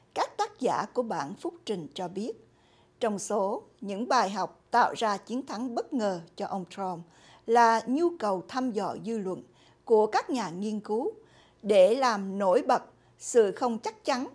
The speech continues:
vốn luôn có trong sự đo lường về ý kiến công chúng. Mark Blumenthal, người đứng đầu cuộc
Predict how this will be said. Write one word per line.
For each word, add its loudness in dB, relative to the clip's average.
vốn -4
luôn -2
có -6
trong 0
sự -6
đo 8
lường 0
về -2
ý -8
kiến -8
công -8
chúng. -12
Mark -2
Blumenthal, -2
người 6
đứng -2
đầu 4
cuộc 2